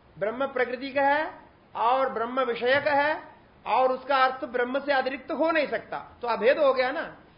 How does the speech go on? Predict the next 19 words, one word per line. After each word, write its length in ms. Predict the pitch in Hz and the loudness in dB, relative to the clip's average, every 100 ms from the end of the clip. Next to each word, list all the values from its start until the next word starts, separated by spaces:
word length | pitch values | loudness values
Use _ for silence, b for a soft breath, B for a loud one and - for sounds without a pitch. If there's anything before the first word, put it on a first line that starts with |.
| - | -18
तो 60 | 233 | -14
शब्द 340 | - 240 240 | -6 -4 -4
सुनने 260 | 247 262 277 | -10 -4 -4
से 100 | 262 | -4
ब्रह्मज्ञानी 480 | 185 180 196 226 269 | -4 -4 -2 -2 -2
हुआ, 280 | 320 269 - - - - - - - - - - - - - - - - - - - - - - - | -4 -4 -6 -20 -20 -20 -20 -20 -20 -20 -20 -20 -20 -20 -20 -20 -20 -20 -20 -20 -20 -20 -20 -18 -4
ऐसा 280 | 185 208 170 | -2 0 -2
है। 180 | 127 - - - - - | -4 -10 -20 -20 -10 -2
अब 140 | 220 | 2
ऐसे 400 | 220 208 202 254 | 4 4 2 0
में 500 | 247 226 240 254 254 - | 0 0 0 -2 -4 -2
आपकी, 560 | 180 208 - - 254 | 0 0 -2 -12 -12
आपका 440 | - 190 196 196 247 | -4 -2 -2 -2 -4
क्या 220 | 240 240 | 0 0
प्रॉब्लम 380 | 233 220 226 226 | 2 0 0 -4
है 120 | 220 | -4
वो 140 | 208 | -4
कहते 300 | 208 185 180 | -4 -4 -4
हैं 200 | 156 107 | -8 -10